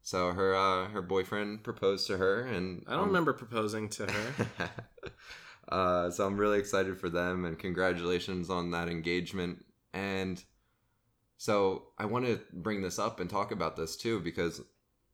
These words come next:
Speaker 1: I think it, it, it is an update into my almost married life too. You know?
Speaker 2: Yeah, well, it's your, it's your sister. She's
Speaker 1: Yeah,
Speaker 2: family.
Speaker 1: yeah,
Speaker 2: And your
Speaker 1: exactly.
Speaker 2: brother-in-law, who you clearly like.
Speaker 1: Yeah, he's definitely one of my best friends.
Speaker 2: Has he been part of the family for a long time?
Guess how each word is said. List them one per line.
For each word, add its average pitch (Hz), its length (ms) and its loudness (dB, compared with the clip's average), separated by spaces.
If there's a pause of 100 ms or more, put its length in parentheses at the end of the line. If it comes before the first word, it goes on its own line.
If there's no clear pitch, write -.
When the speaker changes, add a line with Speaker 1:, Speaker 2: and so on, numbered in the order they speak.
(480)
Speaker 1:
I 98 60 -6
think 120 240 2
it, 90 200 4
it, - 260 -4 (120)
it 98 120 0
is 104 120 0
an 90 80 0
update 87 320 2
into 87 240 -4
my 82 240 0
almost 82 480 -4
married 87 280 0
life 78 200 -6
too. 90 320 -2 (340)
You 92 120 -6
know? - 40 0
Speaker 2:
Yeah, 262 60 2
well, 143 160 4
it's 127 140 4
your, 104 140 2
it's - 240 -10
your 101 60 -4
sister. - 320 -6
She's - 220 0
Speaker 1:
Yeah, - 80 2
Speaker 2:
family. 90 240 -2 (120)
Speaker 1:
yeah, 113 180 0
Speaker 2:
And 113 260 6
your 104 100 4
Speaker 1:
exactly. 98 200 4
Speaker 2:
brother-in-law, 107 460 2
who 107 120 -2
you 98 300 0 (920)
clearly 101 680 0
like. 95 460 -4
Speaker 1:
Yeah, 90 220 -2 (260)
he's 85 240 -10
definitely 87 320 -6
one 85 100 -4
of 85 60 -6
my 80 80 -4
best 80 260 -8
friends. 92 280 -6
Speaker 2:
Has 127 60 -4
he 135 60 0
been 151 120 0
part 147 140 4
of 139 60 2
the 139 60 -2
family 139 180 0
for 139 120 -2
a 127 40 0
long 131 180 0
time? 139 300 -4